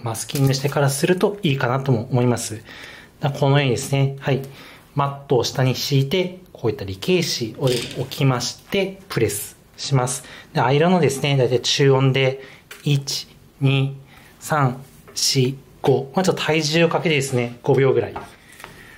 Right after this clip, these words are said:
を二回ですね、ちょっと場所を変えてやってください。こ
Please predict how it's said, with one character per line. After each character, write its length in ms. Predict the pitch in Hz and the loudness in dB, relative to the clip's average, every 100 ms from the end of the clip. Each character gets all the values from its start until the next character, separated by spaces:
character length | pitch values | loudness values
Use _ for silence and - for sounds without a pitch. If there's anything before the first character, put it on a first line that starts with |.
| - - | -20 -4
を 200 | 170 180 - | -2 -2 -4
二 200 | 117 123 | 0 0
回 280 | - 160 147 | 0 -2 0
で 80 | 110 | -2
す 180 | - 127 | 0 -2
ね、 140 | 123 | -2
ち 80 | - | -4
ょ 20 | |
っ 20 | |
と 60 | - | -6
場 140 | 107 | -4
所 220 | 101 - 117 | 0 0 0
を 80 | - | 0
変 100 | 117 | -4
え 40 | |
て 120 | - | -2
や 40 | 104 | -4
っ 40 | |
て 100 | - | -4
く 60 | 101 | -6
だ 100 | 95 | -6
さ 140 | - | -8
い。 60 | |
こ 40 | 101 | -12